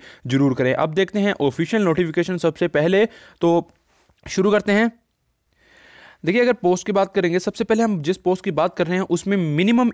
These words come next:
एज रखी गई है अठारह साल। अठारह साल जो है आपकी मिनिमम एज होनी चाहिए, मैक्सिमम जो है वो पैंतालीस साल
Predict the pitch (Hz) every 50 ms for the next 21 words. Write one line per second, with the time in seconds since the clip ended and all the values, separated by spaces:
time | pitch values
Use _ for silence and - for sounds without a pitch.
0 | - 160 170 180 151 147 156 - - 175 156 165 170 165 160 175 170 - - 127
1 | - - 123 131 143 151 156 - 147 151 160 - - 127 120 120 131 135 151 160
2 | 151 - 151 147 147 143 139 139 143 135 131 - 143 131 120 120 131 147 160 165
3 | 165 - 143 147 143 143 143 147 143 - 143 143 156 170 165 - - - - -
4 | _ - 143 160 185 - - 254 240 240 226 214 190 175 160 170 175 151 165 180
5 | - - 151 - - 131 131 143 139 - 175 226 254